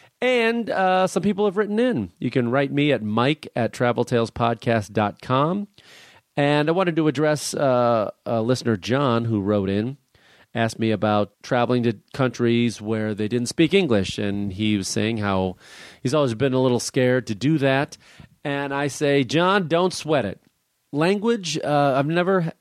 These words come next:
really had too many problems. The good news is you speak English, John. And, uh, that's the closest thing, really, we have right now to an international language. It's certainly the international language of business.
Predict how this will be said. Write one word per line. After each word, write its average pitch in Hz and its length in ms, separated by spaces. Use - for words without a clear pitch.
really 165 380
had 135 240
too 139 100
many 123 160
problems. 92 560
The 131 80
good 196 180
news 170 220
is 147 160
you 156 80
speak 147 280
English, 110 380
John. 117 440
And, 120 500
uh, 117 200
that's 127 140
the - 40
closest 180 460
thing, 139 260
really, 127 240
we 110 140
have 120 260
right 110 160
now 104 340
to 120 280
an 113 80
international 107 640
language. 92 460
It's 98 140
certainly 185 260
the 151 60
international 135 480
language 110 340
of 82 140
business. 107 520